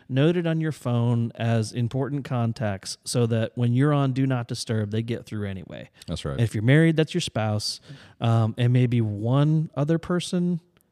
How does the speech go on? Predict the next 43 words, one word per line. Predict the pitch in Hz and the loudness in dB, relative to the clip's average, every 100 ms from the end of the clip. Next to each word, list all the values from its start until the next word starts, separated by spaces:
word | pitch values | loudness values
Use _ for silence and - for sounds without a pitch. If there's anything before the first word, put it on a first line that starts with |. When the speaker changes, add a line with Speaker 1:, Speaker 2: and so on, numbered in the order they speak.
| - | -8
Speaker 2:
Yep. | 82 78 _ _ _ 147 | -6 -6 _ _ _ -4
Speaker 1:
At | 139 | -2
the | 127 | 0
most, | 127 143 151 - - - | 4 6 4 0 -12 -10
two, | 117 92 - _ _ | -10 -10 -16 _ _
right? | 120 120 123 | -4 -4 -2
So | - 127 | 0 0
at | |
the | 123 | 2
most, | 127 170 190 - | 2 4 2 0
there's | 120 - | -4 -4
three | 143 156 160 | -4 -4 -4
people | 165 160 - 156 147 147 - - _ _ - | -4 -6 -4 -2 -2 -4 -12 -20 _ _ -2
that | 131 135 | 2 4
are | |
able | 131 139 139 | 4 2 2
to | 131 | 0
s-, | - - _ _ - | -2 -6 _ _ -10
to | 139 127 - | -4 -2 -4
call | - 139 139 | -4 0 4
in | 131 127 131 | 4 2 0
at | 127 | 0
any | 127 135 143 | 2 2 -2
time, | - 123 120 117 113 - - _ _ | -2 0 0 0 -2 -8 -20 _ _
uh, | 123 117 | -4 -2
for | 113 123 | 0 2
any | 123 123 123 | 4 2 0
purpose. | - 98 - 101 - - _ _ - | -4 -8 -6 -8 -8 -12 _ _ -10
So | - | 0
let's | 120 120 - - - | 4 4 2 -6 -8
allow | - 123 123 120 | -2 2 4 2
some | - - 165 185 | 0 -2 2 2
people | 175 156 139 131 123 | 2 0 0 -2 0
in | 120 117 | 0 0
at | 113 | 0
all | 110 110 | -2 -2
times. | - 98 95 - - _ _ _ - | -6 -10 -10 -18 -20 _ _ _ 0
Allow | 131 131 127 - | 4 6 4 2
all | - 254 262 | 2 2 4
people | 131 120 101 | 0 -2 -6
in | - 110 113 | -4 -4 -4
at | 117 - | -6 -6
set | - - 139 - | -6 -4 -4 -8